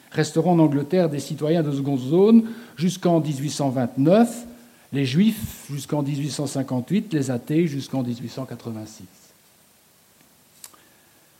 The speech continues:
À l'époque où l'Angleterre s'engage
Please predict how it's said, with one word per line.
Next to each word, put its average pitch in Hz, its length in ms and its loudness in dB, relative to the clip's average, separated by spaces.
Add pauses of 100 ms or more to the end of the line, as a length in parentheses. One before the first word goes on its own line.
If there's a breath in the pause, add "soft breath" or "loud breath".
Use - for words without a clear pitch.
(540 soft breath)
À 180 80 0
l'époque 226 340 4
où 226 40 8
l'Angleterre 196 540 4
s'engage 143 880 -2